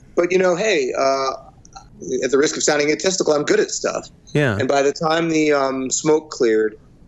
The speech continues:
Speaker 1: uh, I was the head of electronic messaging at the Department of Education.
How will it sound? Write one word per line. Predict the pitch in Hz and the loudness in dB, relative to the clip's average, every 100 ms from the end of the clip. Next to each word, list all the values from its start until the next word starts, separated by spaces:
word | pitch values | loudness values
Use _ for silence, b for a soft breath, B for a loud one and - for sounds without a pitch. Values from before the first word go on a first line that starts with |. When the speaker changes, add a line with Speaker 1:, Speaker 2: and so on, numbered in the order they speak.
| - - - | -20 -12 -2
Speaker 1:
uh, | 123 120 117 117 110 | 0 2 2 0 -2
I | 120 120 | 0 2
was | 120 123 | 2 0
the | 120 117 | 0 0
head | 135 | 2
of | 123 | 0
electronic | 123 - 131 120 | 0 0 -2 -2
messaging | 120 120 - - 117 | -2 -2 -2 0 0
at | 113 - | 0 0
the | 110 | -2
Department | 113 123 104 | 0 0 0
of | 107 | 0
Education. | 110 107 - 147 151 - | 0 0 0 0 0 -8